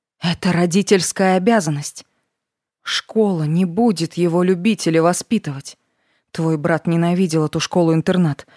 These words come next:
Он всегда говорил, что там прошли худшие годы его жизни».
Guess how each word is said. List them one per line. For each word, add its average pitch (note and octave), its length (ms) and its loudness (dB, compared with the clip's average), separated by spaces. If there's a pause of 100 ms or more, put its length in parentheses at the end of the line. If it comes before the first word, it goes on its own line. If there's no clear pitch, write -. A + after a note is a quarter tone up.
(240)
Он F3 140 2
всегда F3 340 0
говорил, G3 340 2
что - 180 -2
там F3 160 0
прошли F#3 320 0
худшие F#3 560 0
годы F3 340 4
его F3+ 320 2
жизни». E3 600 -2